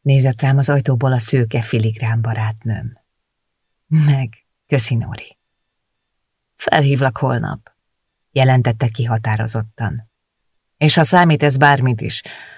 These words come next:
rohadtul sajnálom, hogy ez történt veled. Nem ezt érdemelted." "Számít, és köszönöm", mondtam halkan,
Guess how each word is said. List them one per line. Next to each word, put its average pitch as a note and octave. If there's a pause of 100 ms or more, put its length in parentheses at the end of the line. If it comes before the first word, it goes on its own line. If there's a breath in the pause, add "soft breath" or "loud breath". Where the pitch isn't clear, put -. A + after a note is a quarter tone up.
(460 loud breath)
rohadtul A#2
sajnálom, A2
hogy -
ez A2
történt G#2
veled. - (760)
Nem B2+
ezt -
érdemelted." G#2 (1500)
"Számít, B2 (600)
és C#3
köszönöm", - (840)
mondtam B2
halkan, B2+